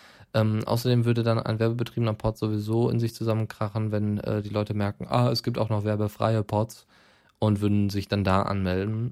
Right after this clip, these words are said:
Nur dann hätten wir das Problem, dass, äh, die Podlast dann eben auf dem werbefreien Pod, äh, also die Betriebslast, die Userlast auf dem werbefreien Pod dann deutlich größer wird und der dann mehr Spenden braucht. Und wenn er die Spenden nicht reinholt, ist der dann auch zu. Also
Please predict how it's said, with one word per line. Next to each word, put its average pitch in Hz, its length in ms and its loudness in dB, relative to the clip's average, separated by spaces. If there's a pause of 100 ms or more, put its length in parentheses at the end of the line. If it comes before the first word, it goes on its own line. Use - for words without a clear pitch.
Nur 107 300 0
dann 104 120 0
hätten 101 220 -2
wir 107 80 0
das 101 160 -4
Problem, 101 520 -6
dass, 95 340 -6
äh, 101 280 -4
die 101 100 -4
Podlast 104 560 -2
dann 104 140 -2
eben 104 180 -8
auf - 160 -8
dem 98 240 -2
werbefreien 98 840 0 (380)
Pod, - 400 -2 (420)
äh, 98 120 0 (100)
also 98 160 -4
die 87 300 -6 (180)
Betriebslast, - 1080 0 (300)
die 101 200 0
Userlast 107 760 0 (420)
auf 98 220 2
dem 101 260 0
werbefreien 104 680 2
Pod 98 340 0
dann 98 140 0
deutlich 101 280 -2
größer 104 400 2
wird 104 220 -2
und 101 200 -4
der 101 80 -2
dann 101 140 -2
mehr 104 120 0
Spenden 110 360 0
braucht. 104 340 0
Und 107 100 -2
wenn 104 100 0
er 101 60 0
die 104 100 -2
Spenden 123 260 0
nicht 104 180 -4
reinholt, 104 320 0
ist 107 140 2
der 107 100 2
dann 104 140 2
auch 113 180 2
zu. - 180 -4
Also 107 240 0